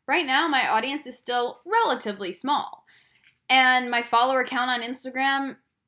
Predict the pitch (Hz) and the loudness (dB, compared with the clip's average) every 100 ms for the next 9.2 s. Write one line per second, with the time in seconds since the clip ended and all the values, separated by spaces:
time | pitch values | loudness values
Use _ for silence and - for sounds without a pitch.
0 | _ 240 269 302 302 330 339 330 339 339 | _ -6 -2 0 2 0 -2 -2 -2 -2
1 | 339 339 339 330 294 214 - - 208 - | -4 -8 -8 -6 -6 -8 -10 -14 -14 -14
2 | - 233 247 269 294 302 285 302 247 247 | -10 -8 -8 -6 -4 -4 -4 -6 -4 -6
3 | 247 180 185 147 - - - 453 440 - | -6 -10 -10 -12 -12 -4 2 8 10 10
4 | 330 349 359 622 554 466 - 311 320 - | 4 2 -2 -8 -8 -12 0 2 2 0
5 | - _ _ _ - 320 - 262 269 269 | -6 _ _ _ -2 -2 2 2 2 -2
6 | 208 208 277 415 - - - 233 262 262 | -2 0 2 0 -2 -8 -8 -6 -2 -2
7 | 240 240 - 311 320 320 262 247 - 226 | -2 -8 -2 -2 -2 -6 0 0 2 2
8 | 226 233 220 208 196 202 233 262 262 240 | 2 0 -4 -6 -8 -10 -8 -4 -2 2
9 | 220 202 | 2 2